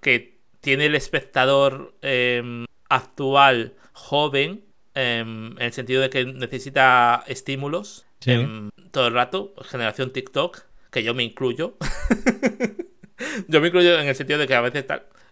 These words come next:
Speaker 1: em, te distraes fácilmente, pues esta como que no te deja distraer. Y, y a la vez,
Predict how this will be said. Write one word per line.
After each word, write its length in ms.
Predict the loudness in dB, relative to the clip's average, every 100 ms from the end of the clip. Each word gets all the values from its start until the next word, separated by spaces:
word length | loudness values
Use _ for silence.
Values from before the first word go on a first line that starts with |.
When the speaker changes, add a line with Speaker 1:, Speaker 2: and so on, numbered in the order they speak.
| _
Speaker 1:
em, 440 | 0 2 0 -4 -12
te 100 | -6
distraes 720 | -4 -4 0 2 2 -2 -12 -18 -8
fácilmente, 480 | -4 -4 -6 -6
pues 140 | -4 -4
esta 320 | -2 -2 -2
como 180 | -4 -4
que 100 | -4
no 120 | -4
te 80 | -2
deja 180 | -2 -2
distraer. 460 | -8 -8 -14 -14 -20 _ _
Y, 840 | -2 0 0 -2 -2 -4 -4 -6 -10
y 200 | 0 4
a 80 | 6
la 140 | 6
vez, 400 | 4 2 0 -8